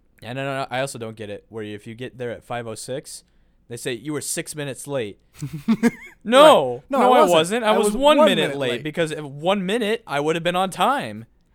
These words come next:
Speaker 1: That's
Speaker 2: Yeah.
Speaker 1: what it means.
Speaker 2: Right.
Speaker 1: It's
Speaker 2: I know
Speaker 1: dumb.
Speaker 2: how time works generally, and
Speaker 1: No, apparently it's two thousand twelve for you, so I don't know what you're talking about.
Speaker 2: Whatever, man.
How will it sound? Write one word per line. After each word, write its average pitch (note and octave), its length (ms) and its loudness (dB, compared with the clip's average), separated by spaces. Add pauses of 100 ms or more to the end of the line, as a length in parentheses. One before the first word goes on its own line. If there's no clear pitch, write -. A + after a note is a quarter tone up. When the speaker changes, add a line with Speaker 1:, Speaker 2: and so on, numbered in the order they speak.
(200)
Speaker 1:
That's C#3+ 180 -8
Speaker 2:
Yeah. F3 40 -10
Speaker 1:
what F3+ 100 0
it E3+ 60 -4
means. F#3 580 -6
Speaker 2:
Right. A#2 220 -10 (680)
Speaker 1:
It's G2 220 -20
Speaker 2:
I E3 120 -4
know B3 200 0
Speaker 1:
dumb. A3 80 -4
Speaker 2:
how G#3+ 100 -6
time F#3+ 400 -12
works D3 600 -12
generally, B2 720 -10 (500)
and A#2+ 520 -12 (300)
Speaker 1:
No, D3 160 -8
apparently E3 400 -6
it's G2 100 -16
two E3+ 140 -14
thousand B2+ 320 -8
twelve D#3 380 -6
for F2+ 100 -20
you, F2+ 220 -20
so A#2 160 -16
I D3+ 40 -10
don't C#3 160 -14
know A2+ 140 -14
what G#2 160 -14
you're G#2 100 -18
talking G2 340 -20
about. G2 200 -20
Speaker 2:
Whatever, A#2+ 440 -8
man. A2+ 420 -16